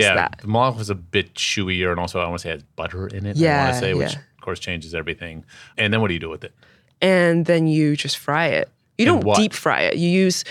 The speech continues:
Speaker 2: my mom just used vegetable oil,
Speaker 1: Okay.
Speaker 2: but again, you can use lard. You can use any kind of oil you want,
Speaker 1: Yeah.
Speaker 2: really.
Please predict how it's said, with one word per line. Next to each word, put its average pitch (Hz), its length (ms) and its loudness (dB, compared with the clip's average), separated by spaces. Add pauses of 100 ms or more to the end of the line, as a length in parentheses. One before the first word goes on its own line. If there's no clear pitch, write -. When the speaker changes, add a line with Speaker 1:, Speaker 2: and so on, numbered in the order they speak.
(280)
Speaker 2:
my 185 100 4
mom 180 180 6
just 160 220 0
used 147 160 0
vegetable 151 400 0
oil, 156 320 4
Speaker 1:
Okay. 170 120 -4 (120)
Speaker 2:
but 165 80 2
again, 147 340 0
you 147 100 -2
can 151 160 -2
use 147 220 -2
lard. 135 420 0
You 147 60 -14
can 151 220 -6
use 139 640 -4 (540)
any 156 180 4
kind 139 220 -2
of 135 120 -6
oil 123 160 2
you 127 140 -2
want, 113 240 0
Speaker 1:
Yeah. 87 80 -10
Speaker 2:
really. 104 400 0